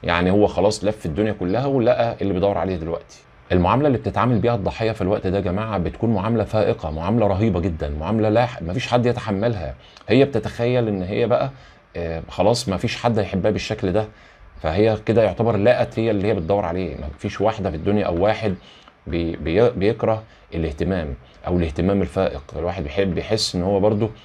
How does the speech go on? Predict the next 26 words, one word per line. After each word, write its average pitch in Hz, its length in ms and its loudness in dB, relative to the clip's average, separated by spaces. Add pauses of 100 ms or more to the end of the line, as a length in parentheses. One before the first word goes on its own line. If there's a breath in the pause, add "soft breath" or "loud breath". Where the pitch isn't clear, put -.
(340 loud breath)
آه، 78 260 -6
الناس 85 260 -2
بتحبه، 98 640 0
الناس 87 260 -2
بت-، 82 280 -8
بتشكر 82 580 -6
فيه 110 400 2
وبتمدحه 90 680 -2
والكلام 85 380 -4
ده 85 60 -8
كله. 67 180 -10 (420 loud breath)
ما 82 100 2
بالك 110 220 6
بقى 101 220 2
بواحد 101 360 0
جه 110 200 0 (440 loud breath)
بي-، 80 440 -2
بي-، 80 340 -4
يعني 78 340 -6
بيفهمك 82 580 0
إن 92 100 2
أنت 117 260 0
مفيش 110 540 0
منك 101 220 2
في - 80 -6
الدنيا. 78 320 -8